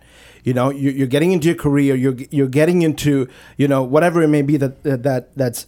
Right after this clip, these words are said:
that's in front of you right now, I need you to understand this. It's great, yes. It's great to be, want to be successful, want to follow that. It's excellent. But,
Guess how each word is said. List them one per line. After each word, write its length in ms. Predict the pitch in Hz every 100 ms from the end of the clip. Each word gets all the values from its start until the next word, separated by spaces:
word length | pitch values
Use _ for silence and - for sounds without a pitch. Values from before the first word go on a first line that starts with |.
| -
that's 220 | 131 131
in 80 | 135
front 180 | 160
of 100 | 151
you 80 | 139
right 180 | 131 131
now, 220 | 151 151 - - - - _ _ _ _
I 120 | 139
need 280 | 151 190 190
you 80 | 208
to 60 |
understand 500 | 170 156 151 156 139
this. 280 | 110 107 - - -
It's 220 | 143 117
great, 680 | 110 131 135 151 202 - - _ _ _
yes. 480 | 135 160 - - - _ - _ -
It's 160 | 135
great 320 | 120 151 185 185
to 100 | 165
be, 220 | 156 165
want 220 | 139 143 165
to 60 |
be 100 | 156
successful, 760 | 151 147 - 165 - 180 175 -
want 200 | - 139
to 40 | 151
follow 340 | - 151 165
that. 220 | 160 170 170
It's 180 | 139 - -
excellent. 460 | 156 - 147 127 - - - -
But, 300 | 147 139